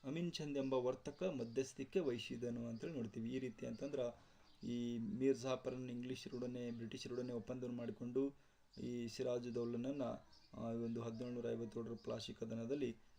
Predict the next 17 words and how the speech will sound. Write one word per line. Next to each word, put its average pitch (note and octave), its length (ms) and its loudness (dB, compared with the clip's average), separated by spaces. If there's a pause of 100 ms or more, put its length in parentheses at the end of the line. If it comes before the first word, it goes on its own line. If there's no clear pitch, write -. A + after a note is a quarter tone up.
ಸೋಲ್ತಾನೆ A2+ 640 2
ಅಂತ A2 160 -2
ನೋಡ್ತೀವಿ. B2 420 0
ಸೋಲ್ತಾರೆ, B2 640 0 (360)
ಸೋಲಿಸ್ತಾನೆ. B2+ 640 2 (520)
ಈ F#3 180 6
ರೀತಿ, D#3 500 8 (540)
ಆ, C3 460 2
ಈ D3 140 4
ಒಂದು C#3 220 6
ಪ್ಲಾಸಿ C#3 400 0
ಕನದ-, C#3 540 4
ಕದನದ C3+ 380 0
ಒಂದು B2+ 260 4
ಪರಿಣಾಮಗಳು C3 680 2
ಏನಾದವು A#2 420 2
ಅಂಥೇಳಿ. G#2+ 340 -2